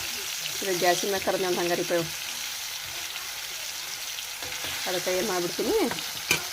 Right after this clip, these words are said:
ಒಂದು ಪ್ಲೇಟ್ ತೊಗೊಂಡು ಈ ಥರ ಇಟ್ಬಿಡ್ತೀನಿ. ಇವಾಗ ಆ, ಸಿಪ್ಪನ್ಕಾಯಿಗೆ ಅಮ್ಮ ತತ್ತಿ ಕೊಟ್ಟು ಕಳ್ಸ್ಯಾರ್ರಿ. ನಾವು ಮೀನ ತಿನ್ನಲ್ಲಲ್ರಿ, ಹಂಗಾಗಿ ಈಗ ಅದನ್ನ ಏನ್ ಮಾಡ್ಬಿಡ್ತೀನಿ ಅಂದ್ರ, ಖಾರಿ ಜಗತ್ತೆ ಮಾಡ್ಬಿಡ್ತೀನಿ ರೀ. ಉಳ್ಳಾಗಡ್ಡಿದು ಫ್ರೈ ಮಾಡ್ಕೊಂಡ್ರಿ.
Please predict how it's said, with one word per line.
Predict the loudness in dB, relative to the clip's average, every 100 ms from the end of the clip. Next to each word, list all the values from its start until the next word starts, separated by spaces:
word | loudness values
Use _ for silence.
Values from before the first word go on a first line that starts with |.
| -2 4
ಒಂದು | 6 6
ಪ್ಲೇಟ್ | 6 4 4
ತೊಗೊಂಡು | 2 4 4 2 0 0 0
ಈ | 4
ಥರ | 10 12
ಇಟ್ಬಿಡ್ತೀನಿ. | 12 8 4 2 0 -4 -8 -10 -10 -10 -10 -10 -12 -12 -14 -8 4 8
ಇವಾಗ | 10 10 12 12 12 8 4 -12 -12 -10 -6 -4 2 10
ಆ, | 12 12 12
ಸಿಪ್ಪನ್ಕಾಯಿಗೆ | 8 10 12 12 12
ಅಮ್ಮ | 12
ತತ್ತಿ | 12 12 12
ಕೊಟ್ಟು | 12 12
ಕಳ್ಸ್ಯಾರ್ರಿ. | 12 12 12 12 12 10
ನಾವು | 12 12
ಮೀನ | 12 12
ತಿನ್ನಲ್ಲಲ್ರಿ, | 12 10 10 12 12 12
ಹಂಗಾಗಿ | 12 12 12 12 10 6 -8 -6 4
ಈಗ | 10 12
ಅದನ್ನ | 12 12
ಏನ್ | 12 12
ಮಾಡ್ಬಿಡ್ತೀನಿ | 12 10 12
ಅಂದ್ರ, | 12 12 12 12 12 8
ಖಾರಿ | 12 12 12
ಜಗತ್ತೆ | 12 12 12
ಮಾಡ್ಬಿಡ್ತೀನಿ | 12 12 12 10 6
ರೀ. | 4 -2 -2 10
ಉಳ್ಳಾಗಡ್ಡಿದು | 12 12 12 12 10
ಫ್ರೈ | 12 12
ಮಾಡ್ಕೊಂಡ್ರಿ. | 10 10 10 8